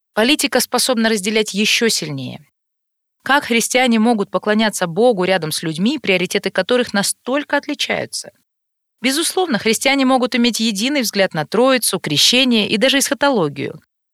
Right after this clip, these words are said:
Но есть ли чем гордиться, когда мы чувствуем больше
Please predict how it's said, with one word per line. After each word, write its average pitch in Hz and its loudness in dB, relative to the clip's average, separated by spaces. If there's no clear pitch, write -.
Но 190 0
есть 208 0
ли 262 0
чем 233 2
гордиться, 214 0
когда 185 -2
мы 196 0
чувствуем 196 -2
больше 208 2